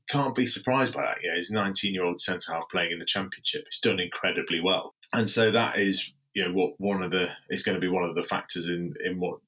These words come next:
sends us down, I think, is that we haven't been able to sign any reinforcements,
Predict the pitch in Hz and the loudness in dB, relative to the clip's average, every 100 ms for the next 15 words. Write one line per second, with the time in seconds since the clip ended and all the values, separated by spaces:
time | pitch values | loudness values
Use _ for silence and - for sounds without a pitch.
0 | _ - - 98 85 85 - 98 95 - | _ -2 0 0 0 -2 0 0 0 -2
1 | - - - - - - - 202 190 - | -6 -8 -4 -2 -2 -2 0 0 -2 -2
2 | 76 - - - 76 78 76 76 78 76 | -2 -2 -2 -2 -2 -2 -2 -2 -2 -2
3 | 73 80 73 - 78 73 - | -2 -2 -2 -2 -4 -2 -2